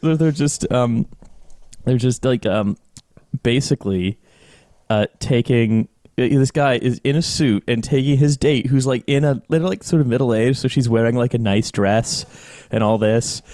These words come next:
to the laundry in the hotel where he can brag to her about the, um, the, the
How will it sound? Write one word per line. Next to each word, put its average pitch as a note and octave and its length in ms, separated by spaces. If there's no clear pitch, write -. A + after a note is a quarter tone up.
to C#3 140
the A#2+ 120
laundry A#2 680
in G#2+ 80
the A2+ 100
hotel A#2 540
where B2 140
he B2+ 140
can A#2+ 160
brag G2+ 360
to - 80
her A#2+ 180
about G2 440
the, G#2+ 280
um, F#2+ 400
the, A2+ 140
the A2+ 280